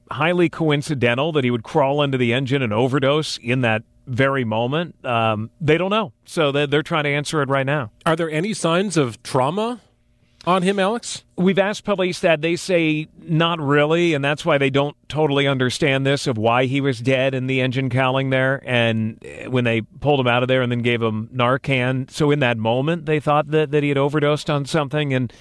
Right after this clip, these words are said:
Speaker 1: his bizarre behavior, running around, running out the exit, and then running around airplanes and kinda acting crazy. But,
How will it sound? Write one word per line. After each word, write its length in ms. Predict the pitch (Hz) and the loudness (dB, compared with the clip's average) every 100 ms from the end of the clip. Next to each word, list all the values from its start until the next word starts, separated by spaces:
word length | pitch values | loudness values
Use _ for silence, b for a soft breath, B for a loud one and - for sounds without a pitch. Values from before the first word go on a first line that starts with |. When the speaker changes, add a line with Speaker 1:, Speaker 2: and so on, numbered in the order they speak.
| B B | B B
Speaker 1:
his 180 | 160 117 | -2 0
bizarre 440 | 131 117 123 135 | 0 4 4 2
behavior, 500 | 127 113 135 127 139 | 0 0 0 0 0
running 300 | 120 120 123 | 2 0 0
around, 260 | 120 120 120 | 0 2 2
running 240 | 120 120 | 0 0
out 140 | 120 | 0
the 120 | 127 117 | 2 2
exit, 280 | 123 156 | 0 -2
and 100 | 131 | -4
then 200 | 120 113 - B B | -2 -2 -4 B B
running 320 | 135 131 127 | 0 2 0
around 280 | 120 123 113 | 0 0 0
airplanes 640 | 123 135 131 127 131 120 | -2 0 0 0 0 0
and 220 | 110 104 | 0 -2
kinda 220 | 131 135 | -2 0
acting 360 | 123 127 139 120 | 0 0 -4 -4
crazy. 500 | 135 131 127 131 131 | -2 0 2 2 0
But, 240 | 117 113 | 2 0